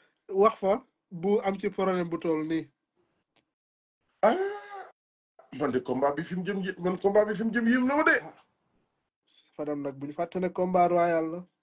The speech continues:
Speaker 1: Ñi
Speaker 2: Mais,
Speaker 1: ëpp
Speaker 2: mais,
Speaker 1: ko
Speaker 2: mais niveau
Speaker 1: ci làmb ji.
Speaker 2: pay-per-view bi fu mu toll? Sénégalais yaa ngi jënd ci ko, ñu ngi jënd bu baax.
Speaker 1: Macha Allah, yow bi, yow da nga maa, xanaa xamoo ne da nga maa bett sax, waaye man ci loolu laa nekkoon nii. Maa ngi woon ci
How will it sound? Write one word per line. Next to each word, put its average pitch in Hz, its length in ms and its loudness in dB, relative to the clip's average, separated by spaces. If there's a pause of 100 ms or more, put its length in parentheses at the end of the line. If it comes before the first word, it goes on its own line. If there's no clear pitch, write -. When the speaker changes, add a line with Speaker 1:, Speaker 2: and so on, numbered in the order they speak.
(440)
Speaker 1:
Ñi 160 120 -10
Speaker 2:
Mais, 185 200 6
Speaker 1:
ëpp 196 80 -8
Speaker 2:
mais, 202 180 6
Speaker 1:
ko - 60 -2
Speaker 2:
mais 214 240 6
niveau 208 440 0
Speaker 1:
ci 170 100 -2
làmb 143 260 -2
ji. 208 60 -2
Speaker 2:
pay-per-view 156 380 -2
bi 135 60 -6
fu 190 120 -8
mu 196 80 -6
toll? 123 300 -2 (240)
Sénégalais 180 420 4
yaa 160 100 4
ngi 160 160 -4
jënd 180 380 -2
ci 165 140 -12
ko, - 260 -6
ñu 151 240 -4
ngi 185 140 0
jënd 156 180 2
bu 139 120 -4
baax. 143 200 4 (580)
Speaker 1:
Macha 190 420 2
Allah, 143 320 0
yow 170 180 2
bi, 180 120 0
yow 196 240 4
da 196 100 4
nga 220 80 2
maa, 214 180 6
xanaa 233 240 2
xamoo 208 240 4
ne 180 100 0
da 180 100 0
nga 190 80 0
maa 185 140 4
bett 160 280 0
sax, 147 220 -8
waaye 170 240 0
man 165 160 -4
ci 175 100 -6
loolu 165 220 0
laa 143 120 -4
nekkoon 127 380 -12
nii. 135 140 -14
Maa 135 160 -10
ngi 151 60 -4
woon 147 200 -4
ci 139 220 -10